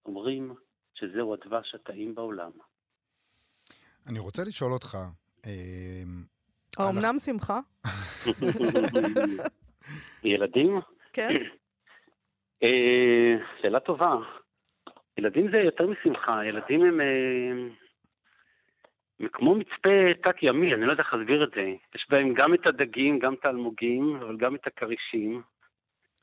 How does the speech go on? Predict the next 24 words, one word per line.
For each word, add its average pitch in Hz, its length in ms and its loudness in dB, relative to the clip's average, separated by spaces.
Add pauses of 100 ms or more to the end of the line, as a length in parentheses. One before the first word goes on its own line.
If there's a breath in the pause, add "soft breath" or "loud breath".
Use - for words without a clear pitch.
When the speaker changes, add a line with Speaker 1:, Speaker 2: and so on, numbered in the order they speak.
(360)
Speaker 2:
ובסוף 127 380 0
Speaker 1:
הם, 127 60 0
Speaker 2:
אתה 127 80 0
Speaker 1:
אה, 127 60 0
Speaker 2:
סגור 147 260 0
בתוך 170 260 -4
אקווריום 165 420 0
ומסתכל 147 420 -4
החוצה 156 440 -2
בעולם 131 320 -2
גדול 143 280 0
רחב. 113 380 -4 (1000 loud breath)
Speaker 1:
בדיוק, 110 520 -4 (100)
בדיוק, 110 520 -4
אני 110 180 -2
זה 120 100 -10
שסגור. 95 520 -12 (720 loud breath)
הם, 127 220 0
אה, 123 640 0 (580)
כן, 269 180 -6 (100)
ילדים 190 500 -6
מלמדים 190 360 -4
אותי, 196 340 -8 (420 soft breath)
הכל, 127 440 -6